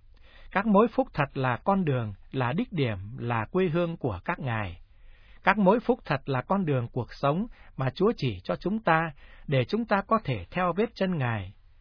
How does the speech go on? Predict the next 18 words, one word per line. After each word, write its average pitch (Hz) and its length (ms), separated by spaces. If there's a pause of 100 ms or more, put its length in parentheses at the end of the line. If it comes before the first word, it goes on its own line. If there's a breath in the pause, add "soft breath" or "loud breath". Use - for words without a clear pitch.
(360 soft breath)
Trong 175 240
tin 175 260
mừng 117 180
hôm 160 240
nay, 151 300 (220 soft breath)
chúng 202 220
ta 165 160
đã 156 160
lắng 185 300
nghe 165 240
Chúa 202 120
Giêsu 160 520
công 151 240
bố 151 260
chúng 190 220
như 170 140
thế 190 200
nào 107 360